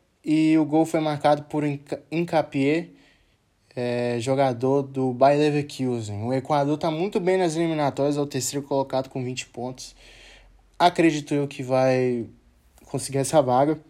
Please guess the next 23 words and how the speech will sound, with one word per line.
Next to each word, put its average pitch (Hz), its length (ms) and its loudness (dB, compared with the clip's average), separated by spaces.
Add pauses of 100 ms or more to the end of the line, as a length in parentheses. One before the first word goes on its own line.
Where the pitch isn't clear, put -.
(920)
Paraguai 175 420 10
recebeu 175 440 6
o 165 60 8
Chile 180 400 4
no 175 140 2
Defensores 160 600 0
del 156 200 4
Chaco 165 460 6
e 156 320 4
Alexis 151 460 4
Sanches, - 800 -2 (220)
jogador 147 400 2
da 143 140 2
Inter 143 180 -4
de 135 120 -4
Milão, 139 420 0
aquele 151 340 -2
mesmo, 143 400 -2 (600)
marcou 135 440 0
o 135 40 0
gol 139 180 2
da 135 100 0
vitória 131 640 0